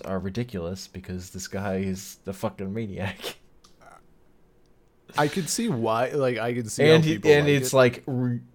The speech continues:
Speaker 1: it's a particular kind of shitty person that's, you know, not
Speaker 2: Yeah.
Speaker 1: necessarily what I've seen a, a bunch in a movie, and, like, you know, that gambler, that pure gambler, it's like, yeah,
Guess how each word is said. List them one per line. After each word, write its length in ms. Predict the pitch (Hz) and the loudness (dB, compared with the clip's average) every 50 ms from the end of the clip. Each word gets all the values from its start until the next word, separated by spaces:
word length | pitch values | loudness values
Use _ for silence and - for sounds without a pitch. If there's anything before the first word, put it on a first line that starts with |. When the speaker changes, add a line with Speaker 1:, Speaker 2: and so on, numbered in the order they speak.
| _ _ _ _ _ | _ _ _ _ _
Speaker 1:
it's 160 | 131 127 127 | -8 -2 0
a 80 | 127 113 | -2 0
particular 600 | 120 131 131 123 143 127 - - 127 117 113 101 | 0 -2 -2 -2 -4 -4 -2 0 2 2 2 0
kind 460 | - - - 104 107 107 104 101 95 | -2 -2 -2 0 0 0 0 -2 -2
of 380 | 95 92 90 92 - - - - _ _ | -2 -2 -4 -4 -8 -14 -18 -20 _ _
shitty 440 | - - - 127 107 90 92 90 - | -6 -4 -2 -2 -2 -2 -4 -6 -4
person 500 | - 92 98 95 95 - 85 78 80 80 | -4 -4 -4 -4 -4 -6 -8 -10 -10 -8
that's, 320 | 80 80 82 82 - - | -8 -8 -8 -10 -10 -10
you 100 | 95 92 | -10 -8
know, 280 | 82 78 80 80 85 90 - _ _ _ _ _ _ _ _ _ _ _ _ _ _ _ _ _ _ - | -8 -8 -8 -8 -10 -12 -16 _ _ _ _ _ _ _ _ _ _ _ _ _ _ _ _ _ _ -4
not 120 | 185 170 | 0 0
Speaker 2:
Yeah. 60 | 123 104 | 0 0
Speaker 1:
necessarily 360 | - - - 98 92 90 90 | 0 -2 -4 -2 -2 -2 -2
what 120 | 87 87 85 | -4 -4 -6
I've 140 | 82 87 | -6 -8
seen 300 | - - - 95 101 98 | -8 -8 -6 -6 -4 -4
a, 80 | 98 95 95 - - _ _ _ _ _ _ _ _ - 190 - - - 139 | -4 -6 -6 -10 -16 _ _ _ _ _ _ _ _ -12 -12 -12 -6 -4 -2
a 40 | 123 | 0
bunch 220 | 123 123 120 - | 0 0 0 -2
in 60 | 131 123 | -2 0
a 40 | |
movie, 420 | 123 127 127 127 127 131 127 123 - | 0 2 2 2 2 2 2 2 2
and, 280 | 92 95 95 98 98 | 0 -2 -2 -4 -4
like, 360 | 101 98 95 95 95 95 - - | -2 -2 -2 -2 -4 -6 -8 -10
you 80 | 98 | -10
know, 200 | 95 90 92 104 - _ _ _ _ _ _ _ _ _ _ _ _ _ _ _ _ _ _ _ _ _ _ | -10 -10 -12 -14 -18 _ _ _ _ _ _ _ _ _ _ _ _ _ _ _ _ _ _ _ _ _ _
that 200 | 82 87 92 92 | -10 -10 -8 -8
gambler, 680 | 95 92 92 92 92 92 95 98 98 98 98 95 95 95 - _ _ _ _ _ _ _ _ _ _ _ _ _ _ _ | -6 -4 -4 -4 -4 -4 -4 -4 -2 -2 -2 -4 -4 -8 -12 _ _ _ _ _ _ _ _ _ _ _ _ _ _ _
that 160 | - 95 95 - | -12 -12 -10 -10
pure 220 | - - 107 104 | -8 -6 -6 -6
gambler, 540 | 101 92 95 101 110 110 95 82 80 78 90 | -4 -4 -4 -4 -4 -4 -4 -4 -4 -4 -6
it's 200 | 92 92 - - | -10 -10 -12 -12
like, 340 | 87 92 98 95 - - _ _ _ _ _ _ _ _ | -10 -10 -10 -12 -14 -20 _ _ _ _ _ _ _ _
yeah, 240 | - 156 151 107 - | -10 -10 -10 -10 -10